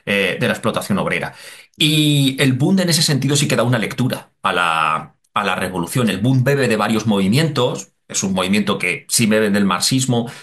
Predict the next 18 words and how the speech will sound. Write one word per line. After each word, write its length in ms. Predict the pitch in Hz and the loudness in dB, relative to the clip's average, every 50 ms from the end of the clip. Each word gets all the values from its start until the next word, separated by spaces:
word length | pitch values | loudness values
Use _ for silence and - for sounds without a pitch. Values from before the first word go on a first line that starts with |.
| - - | -10 -4
pero, 180 | 113 107 104 | -4 -2 -2
por 100 | 95 104 | 0 -2
ejemplo, 320 | 92 - 107 104 107 101 - | -2 0 -2 0 0 -2 -2
también 280 | 98 101 98 101 98 | -2 -2 -2 -2 0
bebe 180 | 98 101 101 101 | 0 0 0 0
de 80 | 98 | 0
la 140 | 98 92 92 | -2 -2 -2
tradición 420 | - 92 90 87 87 - 117 107 - | -4 -4 -4 -4 -4 -2 -2 -2 -2
populista, 800 | 117 104 95 110 104 110 123 123 - - 101 - - - - - | -2 -2 0 0 2 2 2 2 0 0 -2 -4 -4 -8 -10 -10
entendido 480 | 113 101 95 - - 104 113 113 107 | -8 -6 -4 -4 -2 0 0 0 2
bien 180 | 104 107 104 101 | 2 2 0 0
este 220 | 101 98 - 101 | 0 -2 -2 -4
término, 460 | 92 - - - 110 98 98 92 95 - - - - _ - | -2 -2 0 0 2 0 0 0 -4 -8 -14 -20 -14 _ -4
eh, 380 | 107 104 101 95 92 90 90 90 | -2 0 2 2 2 0 0 -2
de 60 | 98 | -2
Herzen, 580 | - - 139 139 131 - - - 117 113 113 | -2 -2 -2 -2 0 0 0 2 2 2 2
Ogarev, 480 | 107 101 98 110 117 123 120 120 120 - | 0 0 0 0 0 0 0 -2 -2 -4
etcétera, 500 | 110 - - 120 120 120 117 127 127 - | -4 -4 -4 -2 -2 0 -2 -2 -2 -4